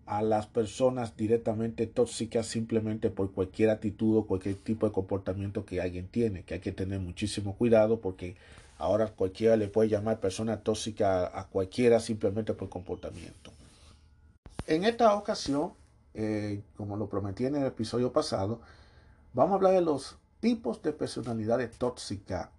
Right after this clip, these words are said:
para que una persona pueda más o menos identificarla.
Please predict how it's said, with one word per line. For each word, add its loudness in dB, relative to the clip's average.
para 2
que -6
una -4
persona -2
pueda 2
más -4
o -4
menos -4
identificarla. 2